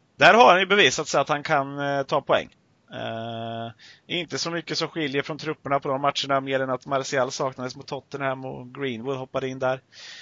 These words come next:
Eh, mot City var Martial tillbaka och, eh, fick återigen göra mål. Håller uppe ett ganska bra poängsnitt i,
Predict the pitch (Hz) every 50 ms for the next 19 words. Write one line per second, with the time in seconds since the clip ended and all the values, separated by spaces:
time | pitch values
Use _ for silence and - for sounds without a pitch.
0 | - - _ _ - - 123 127 127 127 123 - - 147 123 - - 135 135 135
1 | 139 139 135 127 - 135 127 127 - 139 143 131 123 107 - - - 143 135 120
2 | 120 120 - _ _ _ - 131 123 120 120 120 123 120 120 117 - 139 139 156
3 | 151 131 - - 151 151 143 143 143 143 143 139 131 156 196 185 _ _ _ _
4 | _ _ - - 135 135 135 139 147 143 - _ 139 135 - - 139 139 - 147
5 | 135 139 135 135 - 151 135 127 123 110 - - 123 156 - _ _ - - -
6 | 139 147 - - 131